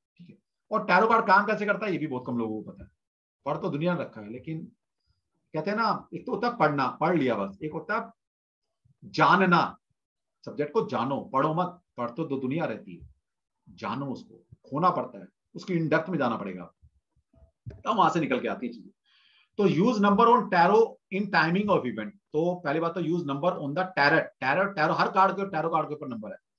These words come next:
सबसे पहले तो हम उसका, उनका यूज़ कैसे किया जाए, वो आपको पढ़ाएंगे। फिर applied numerology, मतलब मैं आपको न्यूमरोलॉजी पढ़ाता हूँ अपने course में, जितनी जरूरत पड़ती है। न्यूमरोलॉजी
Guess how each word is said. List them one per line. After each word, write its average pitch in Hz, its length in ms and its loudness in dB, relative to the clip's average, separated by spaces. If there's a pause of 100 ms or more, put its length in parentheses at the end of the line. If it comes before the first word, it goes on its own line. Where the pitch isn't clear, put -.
(340)
सबसे 175 140 4
पहले 202 120 6
तो 208 100 4
हम 208 300 4 (840)
उसका, 190 260 -2
उनका 202 240 4
यूज़ 170 260 2
कैसे 160 200 -4
किया 127 220 -4
जाए, 95 240 -8 (200)
वो 127 100 0
आपको 139 200 -2
पढ़ाएंगे। 110 400 -4 (460)
फिर 240 160 4
applied 214 420 4
numerology, 208 640 0 (260)
मतलब 180 220 -6
मैं 170 140 -2
आपको 180 400 0
न्यूमरोलॉजी 170 380 0
पढ़ाता 151 280 2
हूँ 214 80 -6
अपने 214 120 -8
course 175 260 -4
में, 131 140 -12 (360)
जितनी 156 200 -2
जरूरत 147 260 -2
पड़ती 110 260 -8
है। 92 80 -16 (840)
न्यूमरोलॉजी 180 720 0